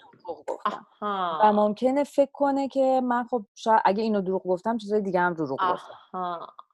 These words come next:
Speaker 1: این نگرانیه رو من می‌فهمم که اونم باز بستگی به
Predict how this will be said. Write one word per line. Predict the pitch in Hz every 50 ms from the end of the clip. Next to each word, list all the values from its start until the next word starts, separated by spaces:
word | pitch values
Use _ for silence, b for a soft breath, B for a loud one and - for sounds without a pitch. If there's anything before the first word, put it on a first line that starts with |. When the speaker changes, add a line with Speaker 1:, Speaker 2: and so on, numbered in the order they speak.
| _
Speaker 1:
این | - 311 381 381 370 339
نگرانیه | 320 277 262 254 247 247 240 240 233 233 233 233 247 269
رو | 277
من | 285 277 269
می‌فهمم | 269 269 269 240 - - 208 190 180 175 180 180 180 180 180 175 175 185
که | 185 - - -
اونم | - 262 285 294 302 302 285 247
باز | 254 262 269 247
بستگی | 226 247 226 208 - _ - 208 175 196 233
به | 208 240 233 226 220 220 220 220 220 220